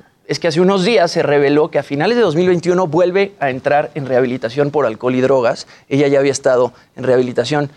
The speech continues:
después de dos mil dieciocho, cuando sufrió una sobredosis que casi le quita la vida. En esta ocasión, bueno, se interna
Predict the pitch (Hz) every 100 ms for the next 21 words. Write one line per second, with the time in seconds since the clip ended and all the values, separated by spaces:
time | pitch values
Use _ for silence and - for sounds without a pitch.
0 | _ _ 127 156 151 147 131 147 147 139
1 | 165 156 - 175 226 _ _ _ _ _
2 | _ 120 117 107 - 117 131 131 120 127
3 | 139 135 127 117 127 - 135 104 - 113
4 | 117 160 131 123 131 143 170 202 185 202
5 | - - 156 165 190 151 160 180 175 160
6 | 156 139 143 143 143 214 180 147 180